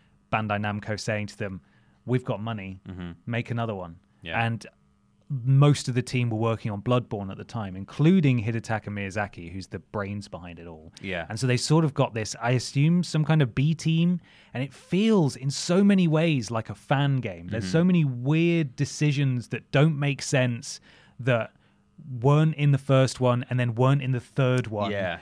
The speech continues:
Speaker 1: It's just very weird, and sometimes it can be extremely frustrating. It's still fun to play through, and it's still good,
Speaker 2: Mm-hmm.
Speaker 1: but it's not the same as the others. It's
Speaker 2: Right.
Speaker 1: really bizarre. Then they went and did Bloodborne, and Bloodborne was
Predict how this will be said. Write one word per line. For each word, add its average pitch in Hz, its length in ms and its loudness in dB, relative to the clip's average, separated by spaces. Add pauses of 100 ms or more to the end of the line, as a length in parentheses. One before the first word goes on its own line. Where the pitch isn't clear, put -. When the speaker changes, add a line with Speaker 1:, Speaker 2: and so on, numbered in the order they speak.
(120)
Speaker 1:
It's 147 200 -4
just 165 240 -2
very 160 420 2
weird, 127 480 0
and 127 260 -2
sometimes 151 480 2
it 139 60 -6
can 131 120 -4
be 120 120 -2
extremely 131 400 0
frustrating. 117 600 -4
It's 139 100 -10
still 233 160 0
fun 131 360 0
to 107 120 -6
play 98 260 -8
through, 101 220 -10
and 104 80 -8
it's 107 100 -14
still 135 200 -2
good, 110 440 -8 (140)
Speaker 2:
Mm-hmm. 87 160 -12
Speaker 1:
but 123 80 -2
it's 127 160 -6
not 131 460 2 (280)
the 131 120 -2
same 120 360 0
as 104 120 -12
the 110 120 -10
others. 95 300 -10
It's 98 140 -14
Speaker 2:
Right. 90 160 -2
Speaker 1:
really 127 220 0
bizarre. 101 420 -6 (300)
Then 185 100 2
they 214 80 4
went 208 140 0
and 156 60 0
did 139 160 0
Bloodborne, 113 440 -2
and 139 120 -6
Bloodborne 127 420 0
was 101 120 -12